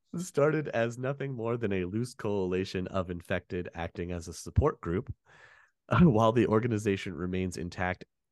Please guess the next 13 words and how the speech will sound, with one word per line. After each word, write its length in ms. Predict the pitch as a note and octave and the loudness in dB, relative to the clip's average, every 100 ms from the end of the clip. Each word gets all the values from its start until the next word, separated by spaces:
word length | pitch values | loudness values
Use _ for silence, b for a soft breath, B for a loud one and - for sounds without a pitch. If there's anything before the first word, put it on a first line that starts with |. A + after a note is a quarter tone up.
| - | -8
in 440 | F#2 F2 E2+ E2 | -4 -4 -4 -6
various 400 | E2 E2 F2 E2+ | -2 -2 0 -4
circles 720 | - E2+ E2+ E2 E2 E2 - - | -4 -6 -4 -4 -4 -6 -10 -14
can 380 | - F2 E2 D#2+ | -8 -6 -6 -10
communicate, 580 | - G#2+ A#2+ - F2 - B B B B | -6 -2 -2 -2 -8 -8 B B B B
each 240 | A2 A2 - | -2 -2 0
has 140 | G#2 | -6
taken 440 | - G2+ F#2 F#2+ F2+ | -2 -2 0 -2 -4
on 240 | F2+ F2 F2 | -4 -2 -2
a 80 | |
life 300 | D#2+ E2 E2 | -4 -4 -4
of 100 | F2 | -8
its 160 | E2+ - | -10 -12